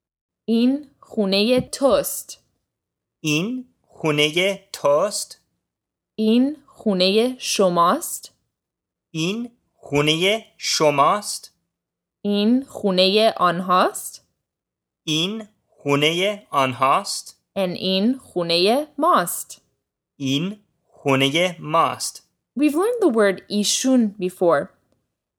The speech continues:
Speaker 1: In written Persian, it's actually ایشان, but it's rarely said that way in spoken Persian. It means his or her,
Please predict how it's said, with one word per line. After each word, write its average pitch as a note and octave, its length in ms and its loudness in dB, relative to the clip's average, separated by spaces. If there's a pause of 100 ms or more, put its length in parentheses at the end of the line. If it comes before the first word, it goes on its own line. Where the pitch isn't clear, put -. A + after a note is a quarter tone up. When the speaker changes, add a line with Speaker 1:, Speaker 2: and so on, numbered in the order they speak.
(160)
Speaker 1:
In B3+ 160 2
written C#4+ 280 0
Persian, F#3 460 0
it's E3+ 140 -4
actually E3+ 600 -2
ایشان, F#3+ 800 0
but F3+ 120 2
it's F3+ 180 -4
rarely G#3 400 2
said F#3+ 280 -2
that F#3+ 220 2
way F3 160 2
in E3 160 -4
spoken G3+ 480 -2
Persian. E3 460 -4 (500)
It A#3+ 160 0
means C4+ 360 2 (140)
his E4+ 340 2
or G3+ 200 2 (120)
her, F3+ 300 0